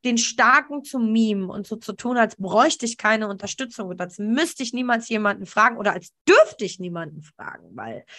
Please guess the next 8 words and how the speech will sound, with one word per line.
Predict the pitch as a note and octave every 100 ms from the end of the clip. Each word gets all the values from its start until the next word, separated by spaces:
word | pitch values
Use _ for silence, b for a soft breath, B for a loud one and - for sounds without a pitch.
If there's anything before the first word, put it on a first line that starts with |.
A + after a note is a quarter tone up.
| B B B B _ - _ -
scheinbar, | - A3+ E4+ D#4+ A3 C4 E4+ D#4+
es | A3+ A#3
gibt | B3 D4
ja | C#4
so | C4+
dieses, | B3 A#3+ A3+ A3+ _
dieses | A3 G3+ G#3+ -
Denken, | F#3 F#3 A#3 C4+